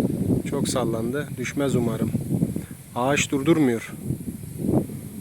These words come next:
Yuvayı öyle bir yere yapmış ki arkadaşlar. Şimdi onu tekrardan tutayım. Bozmadan yuvasını.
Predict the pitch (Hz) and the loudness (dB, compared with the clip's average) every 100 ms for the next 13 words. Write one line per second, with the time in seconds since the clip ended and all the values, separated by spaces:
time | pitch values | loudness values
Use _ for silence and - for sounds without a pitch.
0 | - - - - - 139 143 139 143 143 | -10 -6 2 4 6 6 6 6 6 6
1 | 143 147 151 190 - 127 120 123 110 - | 6 4 4 0 2 0 0 -2 -4 -6
2 | 110 - - - - - - 143 135 139 | -10 -10 -12 -10 0 2 2 -2 -4 -2
3 | 143 139 - - 143 147 123 123 117 135 | -2 -4 -10 -10 -8 -6 -4 -4 -4 -4
4 | 139 127 139 - - - - - - - | -2 -2 -4 -8 -12 -12 -8 -6 -6 -8
5 | - - - 135 117 117 117 113 113 110 | -8 -8 -6 -2 0 0 0 -2 -2 -4
6 | - 127 | -6 -6